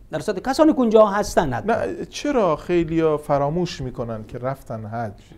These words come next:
Speaker 1: این
Speaker 2: حاجی
Speaker 1: دیگه
Speaker 2: شدن اون اوایل
Speaker 1: درسته.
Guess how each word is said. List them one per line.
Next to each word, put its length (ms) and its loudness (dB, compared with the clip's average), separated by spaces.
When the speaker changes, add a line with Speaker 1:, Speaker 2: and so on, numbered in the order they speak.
Speaker 1:
این 120 6
Speaker 2:
حاجی 120 6
Speaker 1:
دیگه 140 6
Speaker 2:
شدن 220 4
اون 120 -4
اوایل 480 4
Speaker 1:
درسته. 500 0